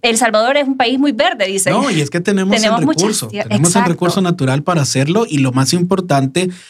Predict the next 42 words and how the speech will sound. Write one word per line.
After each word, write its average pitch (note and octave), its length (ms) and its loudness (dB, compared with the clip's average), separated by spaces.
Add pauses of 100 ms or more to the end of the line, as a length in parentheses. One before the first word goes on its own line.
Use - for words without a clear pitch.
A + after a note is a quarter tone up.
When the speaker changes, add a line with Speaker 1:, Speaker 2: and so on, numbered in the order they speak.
(120)
Speaker 2:
y C#3 80 2
en C3+ 80 4
este C3+ 220 0
detalle, D3+ 420 2
claro, C#3 360 2
es, A#2 140 -4
es B2+ 160 -4
parte C3+ 340 0
también B2+ 300 0
de C3 100 2
todo A#2+ 180 -4
esto B2+ 200 -2
que F#2+ 180 -8
conocemos C#3+ 540 -2
como C3+ 140 0
Planeta A#2+ 380 -4
Dinero, C3 360 0
pero A2+ 200 -4
que A#2 100 -6
es A2+ 140 -6 (340)
parte C3+ 320 2
de C#3 100 2
cómo C3 180 0
funciona B2+ 380 0
la B2+ 80 2
economía. D#3+ 500 2
Un C#3+ 280 2
país D3 540 2
logra F3 480 2
crecer C#3+ 320 -2
económicamente D3+ 840 0 (300)
cuando D3+ 340 2
puede D#3 240 2
producir D#3+ 760 0
su C3+ 180 -2
propio A#2 280 -4
alimento, A#2 460 -2
cuando A2+ 180 -4
no A2+ 120 0
tiene C3 200 2
que C3+ 60 0
estar C3 300 -2